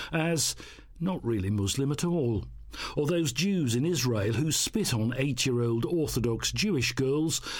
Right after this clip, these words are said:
for wearing short sleeves to school. Eight-year-olds, for God's sake,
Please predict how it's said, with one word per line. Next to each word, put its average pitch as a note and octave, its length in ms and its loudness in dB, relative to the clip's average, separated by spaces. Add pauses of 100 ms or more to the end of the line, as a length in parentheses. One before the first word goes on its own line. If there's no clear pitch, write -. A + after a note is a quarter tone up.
(120)
for G#3 140 -2
wearing D3+ 400 2
short A#2 440 0
sleeves E3+ 520 0
to C3 100 -2
school. E3 560 2 (560)
Eight-year-olds, A#2 800 0
for - 100 -2
God's G2+ 340 0
sake, G2 400 0